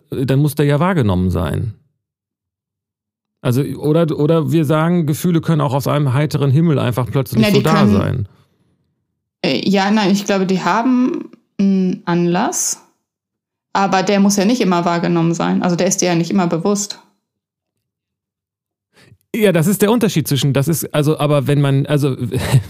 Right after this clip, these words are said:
Speaker 1: <laughs> es ist echt schwer mit den Begriffen, ne? Aber wenn jetzt das System etwas nicht wahrnimmt, dann kann es auch kein Anlass sein. Wenn es etwas wahrnimmt, muss es nicht bedeuten, dass einem diese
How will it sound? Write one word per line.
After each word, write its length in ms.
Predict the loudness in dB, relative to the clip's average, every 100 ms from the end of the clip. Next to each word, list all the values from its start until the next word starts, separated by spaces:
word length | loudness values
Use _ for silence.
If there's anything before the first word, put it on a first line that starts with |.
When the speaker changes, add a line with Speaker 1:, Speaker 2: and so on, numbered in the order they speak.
| -8
Speaker 1:
<laughs> 680 | -2 2 6 6 4 2 0
es 160 | -2
ist 120 | -2 -2
echt 180 | -2
schwer 220 | 0 2 2
mit 140 | 0
den 160 | -2 0
Begriffen, 420 | 0 0 -2 0
ne? 120 | 0 -2 -4 -6 -8 -4
Aber 440 | 0 2 2 -2 -4 0
wenn 260 | 2 4
jetzt 380 | 2 0 -6 -6
das 220 | -2 0 0
System 720 | -2 0 2 4 2 0 -4 -16 _ _ -10 -4
etwas 340 | -2 -2 0
nicht 220 | 0 0
wahrnimmt, 600 | 0 2 2 2 0 0
dann 120 | -2
kann 160 | 0 0
es 80 | 0
auch 160 | -2 -2
kein 180 | -2
Anlass 360 | 0 0 0 0
sein. 400 | 0 2 0 0
Wenn 140 | 0 0
es 120 | 0
etwas 380 | -2 -2 -4 -4
wahrnimmt, 680 | -2 0 2 2 4 2 0
muss 140 | 0
es 140 | 0 0
nicht 120 | 0
bedeuten, 440 | 0 0 0 0
dass 180 | -2 -2
einem 260 | 0 0 0
diese 300 | 0 0